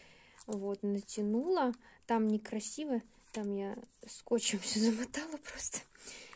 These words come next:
И все. Э, оформила весну свою в кружочек. Теперь осталось только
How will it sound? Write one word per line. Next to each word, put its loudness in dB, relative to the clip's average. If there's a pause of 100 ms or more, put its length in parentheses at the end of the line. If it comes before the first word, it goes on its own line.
(140)
И -4
все. -6 (960)
Э, -2 (420)
оформила 2
весну 2
свою -6
в -18
кружочек. 0
Теперь 0
осталось 0
только -2